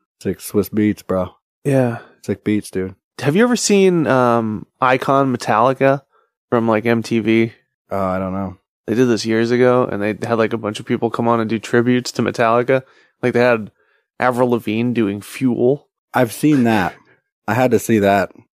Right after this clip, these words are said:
Speaker 1: train wreck.
Speaker 2: There was, uh, there's that. There's, like, Snoop Dogg trying to do a, a song, and he just doesn't know the words, so they end up cutting him off, <laughs> like,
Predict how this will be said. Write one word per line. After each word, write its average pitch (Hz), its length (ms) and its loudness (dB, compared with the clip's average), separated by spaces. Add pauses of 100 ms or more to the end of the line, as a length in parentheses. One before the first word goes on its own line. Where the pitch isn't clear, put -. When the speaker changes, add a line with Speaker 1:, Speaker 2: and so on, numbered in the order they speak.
(160)
Speaker 1:
train 90 280 -6
wreck. 82 220 -4 (540)
Speaker 2:
There 143 100 4
was, 135 180 2
uh, 120 480 4 (160)
there's 131 260 0
that. 139 480 2 (120)
There's, 120 160 0
like, 120 160 0
Snoop 135 400 -2
Dogg 139 300 2
trying 135 300 2
to 131 60 -2
do 139 220 2
a, 127 120 2
a 139 40 0
song, 151 400 2
and 117 100 0
he 123 60 0
just 127 200 -2
doesn't 131 220 2
know 127 100 2
the 117 100 4
words, 113 340 2
so 135 120 -2
they 127 120 2
end 139 140 2
up 135 120 -2
cutting 123 260 0
him 120 120 0
off, 151 520 0
<laughs> - 0 -
like, 180 380 0